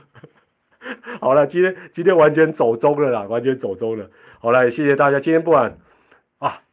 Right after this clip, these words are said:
如果你现在看到现在哈，这个影片我等下上传啊，如果能顺利上传，还有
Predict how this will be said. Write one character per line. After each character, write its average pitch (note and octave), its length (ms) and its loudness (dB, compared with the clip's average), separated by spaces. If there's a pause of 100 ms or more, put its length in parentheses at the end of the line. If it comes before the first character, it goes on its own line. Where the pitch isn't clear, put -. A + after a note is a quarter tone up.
(300)
如 C3 100 -6
果 D#3+ 80 2
你 B2+ 80 -4
现 D3 160 -2
在 - 60 -6
看 D3 80 -2
到 C#3 80 0
现 B2 160 -4
在 G#2 180 -6
哈， E2+ 160 -12 (1900)
这 F#3 120 0
个 E3+ 120 0
影 A#2 140 -4
片 D3 140 2
我 B2+ 80 0
等 A2+ 120 0
下 A#2+ 60 2
上 B2 220 -2
传 E2+ 300 -14
啊， G#2+ 120 -12
如 A#2+ 100 -6
果 B2 160 0
能 G#2 200 -8
顺 D3 220 -4
利 C3+ 140 -4
上 A#2 220 -4
传， D#2 260 -18
还 A#2+ 160 -6
有 F#2+ 280 -6